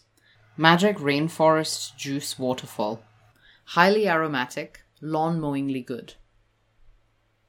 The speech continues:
A U K O, nine point one percent. Sour dark ale, aged one year in Cab Franc barrels with raspberries, sour cherries, and Cab Franc skins,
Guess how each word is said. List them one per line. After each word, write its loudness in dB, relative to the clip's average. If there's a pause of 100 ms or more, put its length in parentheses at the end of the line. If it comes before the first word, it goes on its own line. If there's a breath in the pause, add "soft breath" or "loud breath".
(140)
A 4
U 4
K -4
O, -10
nine -4
point -8
one -6
percent. -12 (880 loud breath)
Sour 2
dark 0
ale, -2
aged -4
one -4
year -2
in -4
Cab -4
Franc -6
barrels -6
with -12
raspberries, -4 (200 loud breath)
sour 2
cherries, -4 (200 soft breath)
and -4
Cab 2
Franc -4
skins, -2